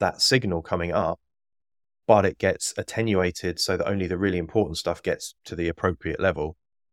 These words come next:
And that's what happens in every biological system. The signals that come in are attenuated appropriately, and only the really important stuff gets into the middle. And that's how our cognition works as well. So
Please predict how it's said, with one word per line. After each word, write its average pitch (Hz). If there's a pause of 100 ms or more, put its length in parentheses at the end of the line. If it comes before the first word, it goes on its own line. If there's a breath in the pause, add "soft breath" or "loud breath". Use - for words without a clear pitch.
(380)
And 98
that's -
what -
happens 95
in 92
every 90
biological 85
system. - (460)
The 92
signals 87
that -
come 90
in 85 (760)
are 87
attenuated 85
appropriately, 80
and 82
only 87
the 82
really 87
important 87
stuff -
gets -
into 85
the 92
middle. 85
And 73
that's -
how 90
our 85
cognition 85
works -
as 82
well. 80
So 78